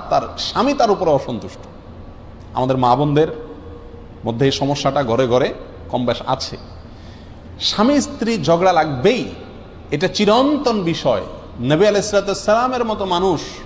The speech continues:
তার সঙ্গে উম্মাহাতুল মুমিনিন রাদিয়াল্লাহু তাআলা আনহাদের সাথেও মনোমালিন্য তৈরি হইছে। নবী আলাইহিস সালাতু ওয়াস সালাম রাগ করে মসজিদে যান নাই, এ বাসায় যান নাই, মসজিদে শুয়ে রইছেন। ওমর রাদিয়াল্লাহু তাআলা এসে মধ্যস্থতা করে মিলাই দিয়েছেন।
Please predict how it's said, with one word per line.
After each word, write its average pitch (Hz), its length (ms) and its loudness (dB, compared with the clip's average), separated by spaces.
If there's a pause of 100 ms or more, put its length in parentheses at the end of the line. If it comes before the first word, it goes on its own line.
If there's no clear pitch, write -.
(140)
তার 196 200 4
সঙ্গে 180 560 0 (640)
উম্মাহাতুল 208 640 2
মুমিনিন 226 640 2
রাদিয়াল্লাহু 208 420 4
তাআলা 196 140 0
আনহাদের 208 320 -2
সাথেও 190 540 0 (600)
মনোমালিন্য 156 640 2
তৈরি 143 300 -2
হইছে। 135 340 -2 (560)
নবী 127 80 -4
আলাইহিস 156 220 2
সালাতু 165 180 -6
ওয়াস 170 120 -4
সালাম 160 260 0
রাগ 139 180 2
করে 151 140 -2
মসজিদে 147 380 0
যান 135 180 2
নাই, 117 180 -4 (560)
এ 143 60 -2
বাসায় 170 300 4
যান 160 140 4
নাই, 147 120 0
মসজিদে 143 360 2
শুয়ে 165 200 0
রইছেন। 120 280 -2 (420)
ওমর 143 120 0
রাদিয়াল্লাহু 156 340 6
তাআলা 151 140 -2
এসে 147 180 -4
মধ্যস্থতা 143 500 -2
করে 139 180 0
মিলাই 139 240 4
দিয়েছেন। 110 300 -2